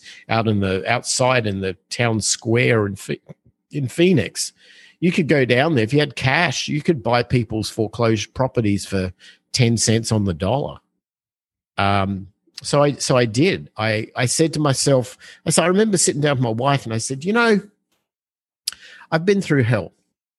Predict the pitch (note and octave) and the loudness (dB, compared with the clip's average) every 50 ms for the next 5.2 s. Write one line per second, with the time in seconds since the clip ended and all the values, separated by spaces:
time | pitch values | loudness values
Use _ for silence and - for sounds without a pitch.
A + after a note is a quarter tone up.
0 | _ _ _ _ _ C3+ D3+ D#3+ D3 - - _ - D3+ D#3+ E3 D#3+ - - - | _ _ _ _ _ -2 -2 -2 -4 -6 -12 _ 0 0 0 0 0 -2 -2 0
1 | E3 E3 D#3+ D#3 D3+ D3 C3 - _ _ _ _ _ - G#2 A2 B2+ C3 C3+ B2+ | 2 4 4 4 4 2 0 -4 _ _ _ _ _ -8 0 2 4 4 4 2
2 | - - - - B2+ B2 - - - C3+ B2+ B2 B2 B2 B2 A#2+ A#2 A2 - - | 0 -6 -10 -6 -6 -4 -4 -2 0 2 2 2 2 2 0 -2 -2 -2 -2 0
3 | A2+ A2 A#2 A#2+ A#2+ A#2 A#2+ B2 A#2+ A#2+ B2 - _ _ _ _ _ _ _ _ | 2 2 2 2 0 0 2 2 2 2 0 -2 _ _ _ _ _ _ _ _
4 | _ _ _ _ _ _ - A#2+ B2 A#2 - - - - B2+ B2 B2 B2 A#2+ A2+ | _ _ _ _ _ _ -2 0 0 0 0 0 2 2 4 4 4 4 4 2
5 | G#2 G2+ G#2 | 2 -2 -6